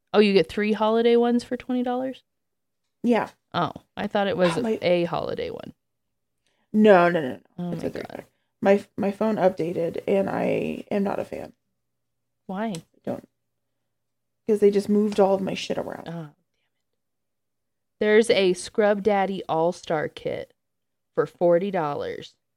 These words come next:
Speaker 2: The All-Stars.
Speaker 1: You get a Scrub Daddy.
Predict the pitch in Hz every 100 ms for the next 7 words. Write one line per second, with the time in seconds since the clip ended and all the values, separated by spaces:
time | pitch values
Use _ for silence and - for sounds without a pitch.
0 | _ _ _ _ _ _ _ _ _ _
1 | _ 208 214 _ _ _ _ _ _ _
2 | _ _ _ _ _ _ _ _ _ 233
3 | _ - - 208 247 - - - _ 196
4 | 190 170 175 - - 175 190 202 165 147
5 | 147 156